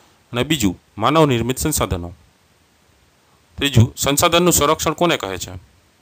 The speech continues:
તમને જવાબ છે, કુદરતી સંસાધનોના વિવેકપૂર્ણ અને સુયોજિત ઉપયોગ માટે કરવામાં આવતા યોગ્ય વ્યવસ્થાપનને સંસાધનનું સંરક્ષણ કહે છે.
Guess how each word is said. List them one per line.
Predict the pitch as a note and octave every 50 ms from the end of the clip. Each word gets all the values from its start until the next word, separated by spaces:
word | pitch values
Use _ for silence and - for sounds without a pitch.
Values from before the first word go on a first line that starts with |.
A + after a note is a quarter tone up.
| _ _ _ _ _ _ _ _ _ -
તમને | G#2+ G#2 G2+
જવાબ | G#2 A2+ B2 B2+ B2+
છે, | - - C#3 D3 D3+ - _ _ _ _ _ _ _
કુદરતી | - A#2+ B2+ D#3 E3+ E3+ F3+
સંસાધનોના | F3 D#3+ D#3+ D#3 - D#3 C#3+ D3+ D3+ D3+ D3
વિવેકપૂર્ણ | B2 A2 A#2 C3 D3 D3+ - _ - C#3+ D3 C#3+ C#3
અને | - - B2 B2 B2 G2+ F2+ - _ _ _
સુયોજિત | - - - D#3 D#3+ D#3 B2+ B2+ B2+ B2+ C3+ B2 - - - _ _ _ _
ઉપયોગ | - - - - C#3+ C#3+ C3 A#2+
માટે | G#2+ A2 A2 - A#2+
કરવામાં | - - G#2+ A2 A2+ A#2 A#2+ A2+ G#2+
આવતા | G#2 G#2 - - A2+ A#2 - - _ -
યોગ્ય | G2+ G#2 G#2+ A2 A#2 A#2
વ્યવસ્થાપનને | A#2 B2 C#3+ D3+ - - - - - A2 F#2+ F2+ F2 E2+ F2 _ _ _ _ _ _ _ -
સંસાધનનું | - B2 C3 B2+ - C3+ A2 G#2+ G2+ G#2 A2 C#3 F#3 - -
સંરક્ષણ | - - C#3 C#3+ C#3+ - - C3 A2
કહે | F#2+ - F2+ F2 E2+
છે. | - -